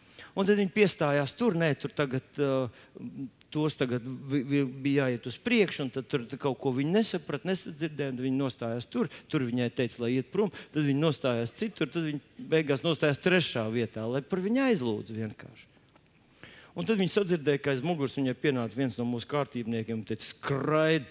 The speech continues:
te apkārt." Ja vien māsiņa būtu zinājusi, ka viņai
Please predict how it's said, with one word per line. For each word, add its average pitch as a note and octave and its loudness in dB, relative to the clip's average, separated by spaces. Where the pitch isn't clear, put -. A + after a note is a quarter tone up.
te A2 -2
apkārt." - -12
Ja F3+ 4
vien G#3+ 6
māsiņa G#3+ 4
būtu F#3+ 2
zinājusi, G3 4
ka F#3+ 0
viņai G3 4